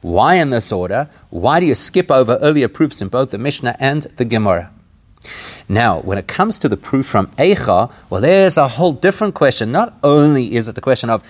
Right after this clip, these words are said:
there are other earlier proofs that he could have brought, but there's another question to think about too. Nochmer. It's neat movement in Gea dem Lashon, dem Lashon Mikra,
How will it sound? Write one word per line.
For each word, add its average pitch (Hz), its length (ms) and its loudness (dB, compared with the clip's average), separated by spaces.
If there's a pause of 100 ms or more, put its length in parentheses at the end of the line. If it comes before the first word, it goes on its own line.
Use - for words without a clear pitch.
(140)
there 117 180 2
are 131 260 4
other 110 320 0
earlier 131 340 2
proofs - 320 -8
that 92 100 -6
he 87 40 -10
could - 200 -10
have 85 140 -10
brought, 170 440 2 (480)
but 98 220 -4 (540)
there's 92 180 -2
another 120 240 2
question 110 360 -4
to 104 100 -10
think 101 220 -10
about 92 280 -6
too. 120 160 0
Nochmer. 131 420 0 (360)
It's - 140 -12
neat 220 180 -2
movement 143 360 -2
in 101 80 -6
Gea 147 240 2
dem 117 120 -6
Lashon, 104 680 -4
dem 98 160 -6
Lashon 95 260 -4
Mikra, 101 460 -2